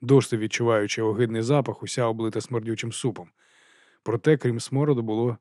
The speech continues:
ще щось. Щось ледь вловиме. Щось, чим можна було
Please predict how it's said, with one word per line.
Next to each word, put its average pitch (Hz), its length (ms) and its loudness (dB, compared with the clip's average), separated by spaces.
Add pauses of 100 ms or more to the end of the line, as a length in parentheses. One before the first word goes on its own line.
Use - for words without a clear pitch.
(140)
ще - 400 -4
щось. - 460 -12 (440)
Щось - 600 2
ледь 131 220 2
вловиме. 107 540 -2 (600)
Щось, - 520 4 (160)
чим 120 200 -2
можна 107 380 -2
було 101 320 -4